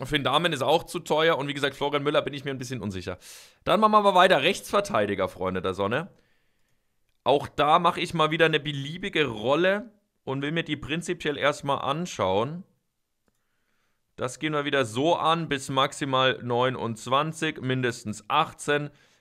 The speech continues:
Standard ist okay. Und ich glaub, mehr will ich da gar nicht haben.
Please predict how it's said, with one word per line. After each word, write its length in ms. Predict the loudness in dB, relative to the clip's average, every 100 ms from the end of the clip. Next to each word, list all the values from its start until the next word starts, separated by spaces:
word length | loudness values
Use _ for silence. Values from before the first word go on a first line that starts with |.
| _
Standard 640 | -10 0 0 4 2 2
ist 300 | -4 -8 -6
okay. 1040 | -8 -8 -20 -18 -10 -6 -4 -2 0 -2 -4 _ _ _ _ _ _ _ _ _ _ _ -18
Und 80 | -16
ich 120 | -2
glaub, 220 | -2 0
mehr 240 | 0 0
will 80 | 0
ich 120 | -4
da 100 | -4
gar 180 | -2 -2
nicht 180 | -4 -6
haben. 640 | -2 -2 -2 -6 -10 -14